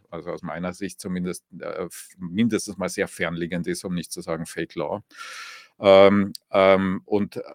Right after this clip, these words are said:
also meine Frage jetzt ist, wie kann man, wie kann man die, die, die Diskussion rund um die Verpflichtung von Masken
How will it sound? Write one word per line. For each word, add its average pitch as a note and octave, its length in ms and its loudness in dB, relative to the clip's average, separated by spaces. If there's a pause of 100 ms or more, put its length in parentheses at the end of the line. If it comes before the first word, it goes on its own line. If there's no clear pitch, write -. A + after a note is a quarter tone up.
also G2+ 200 0
meine G#2+ 260 4
Frage A2 420 0
jetzt A#2+ 400 -2
ist, - 460 -6 (440)
wie G#2+ 220 -4
kann A2 240 -2
man, A#2 400 2
wie G2 200 -6
kann G2+ 260 -4
man A2+ 480 -2
die, G2 500 -6 (100)
die, G2+ 320 -8
die G#2+ 120 -12
Diskussion G#2 720 -6
rund G#2 300 -4
um G2 420 -8 (160)
die G2+ 80 -12
Verpflichtung A#2 880 -8
von G2+ 220 -8
Masken G#2+ 640 -6